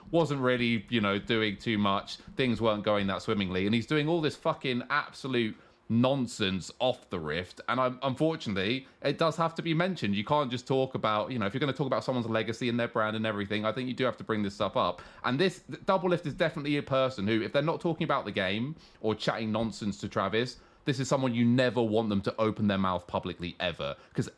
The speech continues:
anything this guy <laughs> ever had to say was complete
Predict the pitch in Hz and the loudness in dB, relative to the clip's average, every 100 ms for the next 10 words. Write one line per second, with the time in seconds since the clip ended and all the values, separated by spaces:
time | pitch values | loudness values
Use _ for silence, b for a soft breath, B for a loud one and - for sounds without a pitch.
0 | - 147 151 165 147 139 - 123 127 - | -4 0 2 2 2 0 2 2 2 0
1 | 123 123 120 117 - - 107 110 110 131 | 0 2 0 0 -4 -8 -2 0 0 -2
2 | - B 123 117 127 110 - 147 139 131 | -6 B -2 0 0 -2 0 0 0 -2